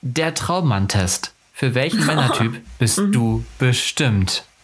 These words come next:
Speaker 1: Pega, das sind zwölf Fragen zum Glück, ja?
Speaker 2: Okay.
Speaker 1: Einfach
Speaker 2: Mhm.
Speaker 1: ganz intuitiv rausfragen. Wir beginnen das Ganze.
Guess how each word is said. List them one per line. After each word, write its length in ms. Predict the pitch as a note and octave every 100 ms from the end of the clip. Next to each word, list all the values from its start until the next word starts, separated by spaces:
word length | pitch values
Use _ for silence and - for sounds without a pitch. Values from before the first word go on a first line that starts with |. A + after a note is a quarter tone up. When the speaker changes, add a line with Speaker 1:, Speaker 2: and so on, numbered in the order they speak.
| _ - - - - - - -
Speaker 1:
Pega, 200 | C#3+ D3+
das 160 | D3+ C#3
sind 140 | D3+
zwölf 300 | - D3+ E3+
Fragen 340 | - D3 D3
zum 220 | C#3+ C#3+ B2+
Glück, 320 | A2 - - -
ja? 220 | A2 G#2 D3 - _ -
Speaker 2:
Okay. 340 | F3+ F#3 E3 C#3
Speaker 1:
Einfach 260 | C#3 F3 F3+
Speaker 2:
Mhm. 100 | G#3+
Speaker 1:
ganz 260 | D3+ F3
intuitiv 800 | D#3+ D#3 D#3 D3 C#3 C#3+ D#3 -
rausfragen. 640 | A#2 D3+ - - C#3+ D3 C#3
Wir 60 |
beginnen 340 | C3 B2 C#3+ C#3+
das 180 | A2 -
Ganze. 460 | G2 F#2+ B2 D3